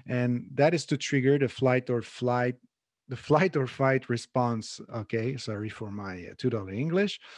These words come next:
You know, that's gonna increase your heart rate, your blood pressure, and that's gonna allow you to, you know, escape in case of a major disaster. Okay. The problem is we live in such a high level of comfort that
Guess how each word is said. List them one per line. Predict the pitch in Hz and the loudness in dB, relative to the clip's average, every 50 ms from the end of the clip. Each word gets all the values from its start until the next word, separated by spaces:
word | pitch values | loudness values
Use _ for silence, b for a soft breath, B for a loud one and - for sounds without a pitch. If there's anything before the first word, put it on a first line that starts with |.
| B B B B | B B B B
You | 123 123 | 2 4
know, | 131 131 135 139 | 6 6 6 6
that's | 127 127 117 113 | 4 2 2 0
gonna | 123 120 120 | 0 0 0
increase | 117 117 113 - 135 131 123 113 | -2 -4 -2 -2 0 0 0 0
your | 123 117 110 | -2 0 2
heart | 117 127 127 123 - | 2 2 2 2 2
rate, | 131 135 131 127 127 117 | 4 4 4 4 4 2
your | 123 113 | 0 0
blood | 107 104 127 123 120 123 - | 2 2 2 2 2 0 -2
pressure, | - 123 120 117 - 131 127 127 123 | -2 -2 -2 0 0 0 2 2 2
and | 123 120 | 0 -2
that's | 117 117 - - | -4 -4 -4 -4
gonna | - 127 120 117 113 113 | -2 0 0 0 0 0
allow | 117 117 117 123 123 113 | 0 0 0 0 0 0
you | 117 123 131 127 | 0 0 0 0
to, | 127 - 120 113 113 - B B B B B B B B | 0 -2 -2 -2 -2 -4 B B B B B B B B
you | 120 120 | -2 0
know, | 117 113 117 127 - | 2 2 0 0 -2
escape | - 123 - - - - 127 123 131 131 131 - | -4 -6 -6 -2 2 4 4 6 4 4 0 -4
in | 143 135 120 123 117 | -6 -4 -4 -4 -4
case | - - 123 120 123 117 120 | -2 -2 0 0 0 0 -2
of | 120 107 | -2 -2
a | 117 110 | -2 -2
major | 110 113 117 117 120 120 110 113 120 120 117 | 0 0 2 2 2 2 2 2 2 2 2
disaster. | 113 104 110 98 92 107 98 95 95 - - - 95 78 - - _ _ _ - - - 98 | 0 -2 -4 -2 -2 -4 -4 -4 -6 -8 -10 -10 -12 -12 -12 -14 _ _ _ -20 -16 -14 -14
Okay. | 101 - - 131 151 180 185 B B B B B B B B B B B B B B B B B B _ - | -8 -2 0 0 0 0 -4 B B B B B B B B B B B B B B B B B B _ -6
The | 131 | -4
problem | 123 - 190 202 208 185 190 185 185 | 0 4 4 4 4 4 0 0 2
is | 190 202 175 143 151 165 143 139 - - | 2 2 4 2 2 0 -2 -6 -8 -6
we | 143 120 127 135 135 | -2 2 4 4 4
live | 135 135 143 151 165 170 160 156 - _ _ _ - | 6 6 6 4 4 2 0 -6 -16 _ _ _ -6
in | 139 131 123 120 120 120 | -4 -2 -2 -2 -4 -6
such | 117 - - - - - - 170 170 165 - - | -8 -8 -8 -8 -6 -2 0 0 0 0 0 -2
a | 147 120 | -2 -2
high | 107 110 131 147 175 175 | -2 0 2 2 4 4
level | 165 160 151 135 143 135 | 4 4 4 4 4 4
of | 127 117 - - | 2 2 0 -2
comfort | - 123 120 123 110 - 147 156 165 160 - - - _ _ - | -2 -2 -2 -2 -2 0 0 0 0 0 -4 -12 -20 _ _ 0
that | 113 131 131 135 131 _ | 2 2 2 2 0 _